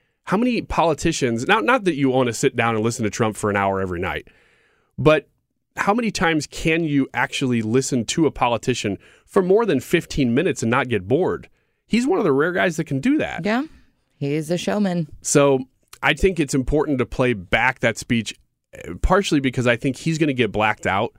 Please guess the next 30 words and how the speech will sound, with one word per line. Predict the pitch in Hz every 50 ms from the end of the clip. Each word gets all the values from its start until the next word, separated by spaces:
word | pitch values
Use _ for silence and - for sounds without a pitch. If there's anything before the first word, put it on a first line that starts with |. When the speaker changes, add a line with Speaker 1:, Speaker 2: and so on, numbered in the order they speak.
| _ _ _ _ _ _
Speaker 1:
for | - - 113 -
pretty | - 143 131 123
much | 117 113 104 -
the | - 101
next | 104 101 - -
two | - - 104
years. | 87 85 82 69 67 76 80 - -
He's, | - 120 117 113 110 - - - - - _ _
they're | - 139 143
gonna | 156 160
talk | 143 - 165 151 139
about | 139 117 107 - 135 160 214 226 170
him | - 120 101 95
a | 85
lot, | 80 80 73 73 69 - - - _ _ _ _ _ _ _ _ _ _ -
and | - 117 123 120 107 - - -
he | - - 180
will | 180 165 151 135
dominate | 113 98 - 123 131 151 151 143 131 120 120 90
news | 113 127 156 214 208 -
coverage, | - - 107 95 90 92 87 82 80 - - _ _ _ _ _
but | - 135 131
it | 135 123
won't | 127 131 143 143 143
be | 139 135
through | 123 - - 135 127 113
his | 110 117 101 95
words, | 101 113 135 131 110 98 92 87 95
because | 92 110 95 113 110 104 95 -
his, | - 123 131 131 120 113 -